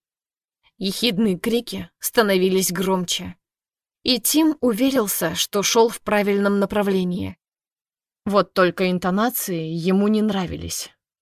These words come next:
Злые издевки сыпались, словно теннисные шарики из разорванной сетки.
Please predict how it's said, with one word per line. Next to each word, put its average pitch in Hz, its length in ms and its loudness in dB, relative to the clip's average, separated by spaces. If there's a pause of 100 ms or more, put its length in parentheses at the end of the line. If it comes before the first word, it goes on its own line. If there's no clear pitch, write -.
(880)
Злые 196 440 4 (120)
издевки 202 520 0
сыпались, 208 680 0
словно 202 500 0
теннисные 208 540 0
шарики 196 680 0 (480)
из 196 280 2
разорванной 202 800 4
сетки. 190 640 -2